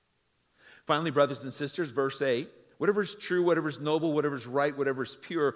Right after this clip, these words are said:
whatever is lovely, whatever is admirable, if anything is excellent or praiseworthy,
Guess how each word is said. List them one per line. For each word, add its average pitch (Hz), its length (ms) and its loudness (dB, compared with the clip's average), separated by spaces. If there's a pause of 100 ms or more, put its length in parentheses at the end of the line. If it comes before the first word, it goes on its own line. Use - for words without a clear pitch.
(160)
whatever 240 220 2
is 151 140 -4
lovely, 160 380 8 (200)
whatever 208 220 4
is 170 120 -2 (100)
admirable, 165 680 2
if 151 240 -8
anything 226 440 -2
is 147 220 -8
excellent 233 520 -6
or 151 80 -2
praiseworthy, 120 760 -4